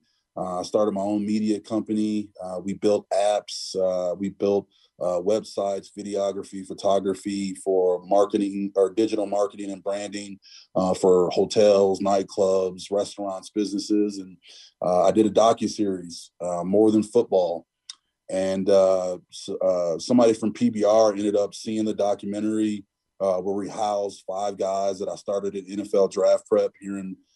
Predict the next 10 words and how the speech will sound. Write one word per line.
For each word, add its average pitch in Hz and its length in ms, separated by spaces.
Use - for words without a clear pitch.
Pueblo, 104 300
Colorado. 101 880
And, 95 280
uh, 90 360
they 95 140
were 90 160
building 107 320
this 104 180
facility 117 580
here, 113 440